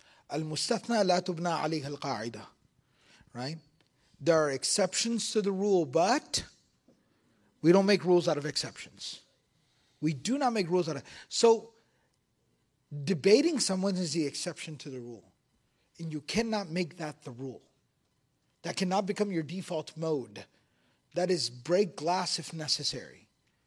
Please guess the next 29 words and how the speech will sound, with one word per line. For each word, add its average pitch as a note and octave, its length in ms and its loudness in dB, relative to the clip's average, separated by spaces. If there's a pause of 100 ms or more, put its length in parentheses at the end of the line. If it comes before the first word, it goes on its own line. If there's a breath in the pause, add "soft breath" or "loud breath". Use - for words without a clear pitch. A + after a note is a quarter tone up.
(840)
right? D#3 280 -6
That F3+ 140 4
is D3+ 300 -6
pull A3+ 280 8
the F#3+ 120 2
lever G3+ 300 4
in F3 120 -2
case F#3+ 300 -4
of F#3 100 0
emergency, D3 680 -4 (1200 soft breath)
right? D#3 260 -4
Because G#3 580 2
when F3+ 180 -4
you F#3 120 -4
go G#3+ 220 2
into A#3+ 200 -4
that G3 200 2
debate D#3+ 400 0
mode, A3 420 2 (500 loud breath)
A D3+ 60 -2
lot F3+ 220 6
of A3 120 2
times, G#3 320 -4
you F#3 60 2
know G3+ 80 0
what G#3+ 160 0
the D#3+ 120 -2
outcome A3+ 380 -4
is? C#4 320 -8